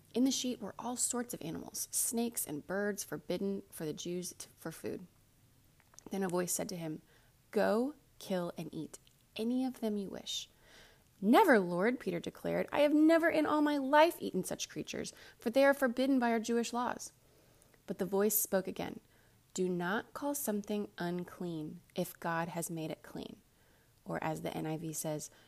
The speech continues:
"Do not call anything impure that God has made clean." Or the New American Standard Version of the Bible, "What God has cleansed,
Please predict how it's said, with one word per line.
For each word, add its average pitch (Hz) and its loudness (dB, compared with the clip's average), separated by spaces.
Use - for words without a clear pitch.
"Do 196 2
not 208 0
call - -2
anything 190 -2
impure 175 -4
that 175 -8
God 165 -4
has 160 -4
made 165 -8
clean." - -12
Or 165 -4
the 185 -6
New 175 -4
American - -10
Standard 254 0
Version 220 0
of 214 0
the 214 -2
Bible, 196 0
"What - 0
God 226 8
has 269 0
cleansed, 208 0